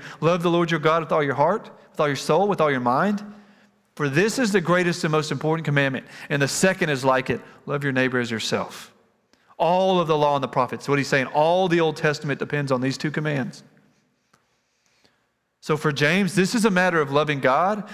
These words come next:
that is spilling over into our love for our neighbor. This is a matter of being obedient to Jesus. It's a matter of living out God's commands for James. And James, he's gonna keep his argument going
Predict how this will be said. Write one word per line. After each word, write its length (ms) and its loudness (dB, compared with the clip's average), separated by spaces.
that 160 0
is 80 -4
spilling 440 0
over 280 2
into 180 -2
our 80 2
love 220 0
for 100 -2
our 100 0
neighbor. 380 -2
This 160 -2
is 120 0
a 40 4
matter 220 4
of 80 -2
being 200 2
obedient 440 0
to 80 -6
Jesus. 640 -2
It's 160 -2
a 40 2
matter 360 2
of 120 -2
living 300 2
out 180 0
God's 280 0
commands 400 -2
for 120 -6
James. 460 -4
And 100 -6
James, 280 2
he's 120 -2
gonna 160 4
keep 260 2
his 140 2
argument 380 0
going 320 2